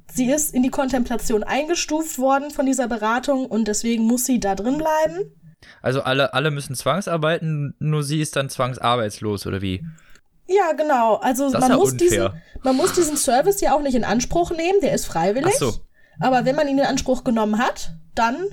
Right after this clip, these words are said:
Speaker 1: steckt man da drin fest.
Speaker 2: Hm.
Speaker 1: Ja,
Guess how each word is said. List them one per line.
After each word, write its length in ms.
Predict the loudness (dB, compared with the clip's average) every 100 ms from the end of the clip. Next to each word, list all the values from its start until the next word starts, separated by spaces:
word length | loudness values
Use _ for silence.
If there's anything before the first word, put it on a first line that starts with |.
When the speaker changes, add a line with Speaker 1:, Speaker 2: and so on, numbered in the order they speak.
| -8
Speaker 1:
steckt 480 | -10 -6 -4 -2 -2
man 140 | 0
da 120 | 0
drin 160 | 0 -2
fest. 360 | -2 -6 -12 -20 _ _ _ _ -20 -14
Speaker 2:
Hm. 260 | -10 -10 -12 _ _ _ _ _
Speaker 1:
Ja, 320 | -2 -2 -2